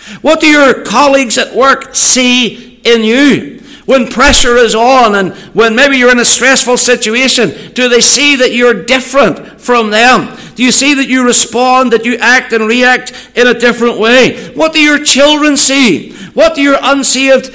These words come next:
uh, loved ones see? How important it is that we maintain a testimony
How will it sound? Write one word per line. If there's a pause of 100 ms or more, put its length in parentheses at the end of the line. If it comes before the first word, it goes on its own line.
(140)
uh,
loved
ones
see? (240)
How
important
it
is
that
we
maintain
a
testimony